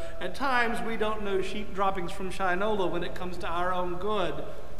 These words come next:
And it's true, sheep do have their limitations, and at times their limitations even look like our own, but that's not what Dre-, Jesus is driving at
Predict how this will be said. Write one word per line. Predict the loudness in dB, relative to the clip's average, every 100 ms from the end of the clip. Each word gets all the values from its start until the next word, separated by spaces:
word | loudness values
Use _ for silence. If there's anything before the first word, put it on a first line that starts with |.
| -2 -2 -2
And | -2
it's | -2
true, | 0 2 2 2
sheep | 0 -2 -2
do | -2 0
have | 0 0 2 0
their | 0 2
limitations, | 0 -2 -2 -2 0 -2 -2 -2 -2 -2 0
and | 0 0
at |
times | 0 2 4 2 2
their | 2
limitations | 2 0 0 0 0 -2 -2
even | -2 -2
look | -2 0
like | 0 0
our | 2 2
own, | 2 2
but | 0
that's | -2 -2
not | -2 -2
what | -2 -2
Dre-, | -2
Jesus | -2 -2 -2 -2
is | -2
driving | 0 2 2 2 0 -2
at | -2